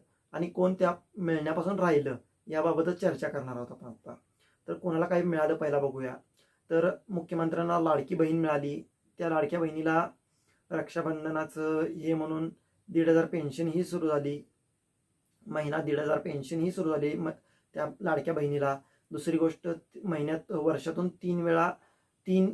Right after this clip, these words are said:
सिलेंडर मिळणार आहेत त्या बहिणीला लाडक्या. परत लाडक्या बहिणींना उच्च शिक्षणामध्ये फ्री शिक्षण झालेलं आहे,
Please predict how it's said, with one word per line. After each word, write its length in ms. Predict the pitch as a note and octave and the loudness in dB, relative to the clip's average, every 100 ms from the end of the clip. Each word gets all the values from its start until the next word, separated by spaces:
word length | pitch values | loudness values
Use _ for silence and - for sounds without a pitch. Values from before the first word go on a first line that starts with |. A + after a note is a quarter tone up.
| - | -2
सिलेंडर 440 | - F3 F3 F3+ | -2 2 6 6
मिळणार 280 | F3 E3 D#3 | 6 4 2
आहेत 100 | D#3 - | 0 -2
त्या 100 | D#3+ | -2
बहिणीला 420 | D3 C#3+ C#3+ C#3+ | 0 0 0 0
लाडक्या. 440 | D3 C#3 C3+ C#3 - _ _ _ | 2 -2 -2 -4 -4 _ _ _
परत 240 | D#3 D#3 D#3+ F3+ | -4 -2 -2 -2
लाडक्या 360 | D#3+ C#3 F3 | 0 0 -2
बहिणींना 500 | D#3 D3+ D#3+ D#3+ E3 F3+ | -4 -2 -2 0 0 -2
उच्च 300 | E3+ F#3+ D#3 | -6 -4 -6
शिक्षणामध्ये 600 | E3 E3 E3 E3 D#3+ F#3 | -6 -6 -2 -2 -2 -4
फ्री 260 | - F3+ | -2 -2
शिक्षण 360 | F3+ F3+ - D#3+ | -2 -4 -6 -2
झालेलं 260 | D3+ C#3+ | 0 2
आहे, 120 | C#3+ | 0